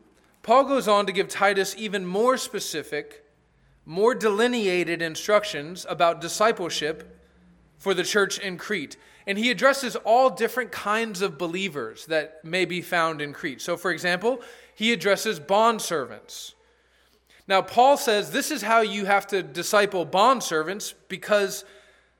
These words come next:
as a bondservant, the, your relationship to authority is going to affect the way that you follow Jesus.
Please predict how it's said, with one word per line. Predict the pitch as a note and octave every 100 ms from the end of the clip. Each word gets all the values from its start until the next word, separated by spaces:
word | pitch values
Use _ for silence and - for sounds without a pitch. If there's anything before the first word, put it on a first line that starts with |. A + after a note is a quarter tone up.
| _ _ _ _
as | G3+ G#3+
a | G3
bondservant, | G3+ B3 C4+ - F#3+ F3+ G3 D#3
the, | F3+
your | F3+ D#3 A3 G#3+
relationship | G3 G3+ A3+ G#3 F3+ A3 G#3
to | - G3+ F#3
authority | E3 - B3 A3 E3 F3+
is | F#3+ D3+
going | G3 G3
to | - F#3+
affect | E3+ - A#3 A3+
the | E3+ E3
way | D3+ E3
that | D#3+
you | D#3 E3+
follow | - E3 D#3
Jesus. | D3+ F#3 F#3+ B2 - -